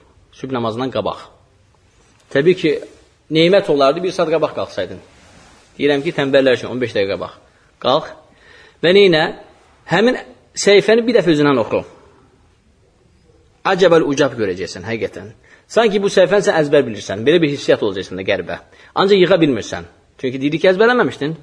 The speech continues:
sadəcə olaraq yatmışdın. Neynirsən? Həmin bu səhifənin ayətlərini bir-bir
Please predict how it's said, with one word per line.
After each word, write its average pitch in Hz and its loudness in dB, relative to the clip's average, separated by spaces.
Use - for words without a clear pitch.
sadəcə 143 -2
olaraq 139 -4
yatmışdın. - -12
Neynirsən? 170 4
Həmin 226 2
bu 202 4
səhifənin 175 4
ayətlərini 160 2
bir-bir 143 0